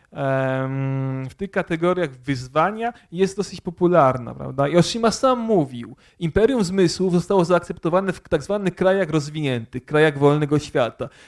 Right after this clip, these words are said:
Dlaczego coś, co nie jest uznawane za obsceniczne za granicą, jest uznawane za obsceniczne u nas? Czy Japonia nie jest jednym z rozwiniętych państw? Czy Japonia nie jest częścią wolnego świata?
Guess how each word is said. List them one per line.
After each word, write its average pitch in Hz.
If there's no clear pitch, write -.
Dlaczego 233
coś, 220
co 196
nie 226
jest 175
uznawane 160
za 147
obsceniczne 151
za 135
granicą, 143
jest 190
uznawane 160
za 139
obsceniczne 139
u 131
nas? 113
Czy -
Japonia 165
nie 160
jest 147
jednym 151
z 147
rozwiniętych 139
państw? 170
Czy -
Japonia 131
nie 127
jest 127
częścią 131
wolnego 127
świata? 139